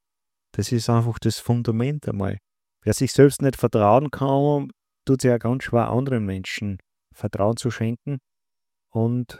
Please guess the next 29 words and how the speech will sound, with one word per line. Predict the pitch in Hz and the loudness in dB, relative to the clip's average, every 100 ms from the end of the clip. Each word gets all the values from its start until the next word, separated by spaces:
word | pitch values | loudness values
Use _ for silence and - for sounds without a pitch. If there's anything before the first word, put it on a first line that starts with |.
| - | 2
dafür | 117 120 | 4 4
möchten | 147 151 - 147 | 4 2 0 -4
wir | 139 _ - | -4 _ -12
dich | 127 104 | -12 -10
einladen, | 101 107 131 135 131 139 147 143 - _ _ _ _ | -4 -2 0 2 4 2 0 -4 -6 _ _ _ _
wieder | 123 139 156 - _ _ - | 0 2 2 0 _ _ -6
ein | |
Stückchen | 113 151 - 143 123 | -4 -4 -2 -2 2
weiter | 110 131 - 156 | 4 4 4 2
ein | 123 117 | 2 0
Teil | - 113 120 | 0 2 2
unserer | 123 123 104 | 2 0 0
Reise | 104 - 147 | 0 0 -2
zu | 143 | -2
sein. | - 117 135 | 0 0 0
Also | 143 - | 0 -2
dem | 127 131 120 | -2 -4 0
Thema | 120 139 | 0 0
F-, | 123 - - | 0 -2 -10
Selbstvertrauen | - - 139 - - 147 123 113 139 143 _ _ _ - | -6 -4 -4 -6 -6 -4 0 2 2 0 _ _ _ 0
werden | 110 131 | 2 4
wir | 139 | 2
sich | 135 123 | 0 -2
ganz | - 120 160 | 0 0 0
stark | - 143 123 127 - - _ _ _ _ - | 0 6 6 6 -2 -16 _ _ _ _ -6
der | 110 | -6
zweiten | - - 95 113 - 160 | -4 -6 -2 -2 -2 -6
Staffel | 139 - 123 - 143 117 | -6 -4 -4 -2 -4 -2
widmen, | 131 - 156 151 156 156 | -4 -6 -6 -6 -6 -8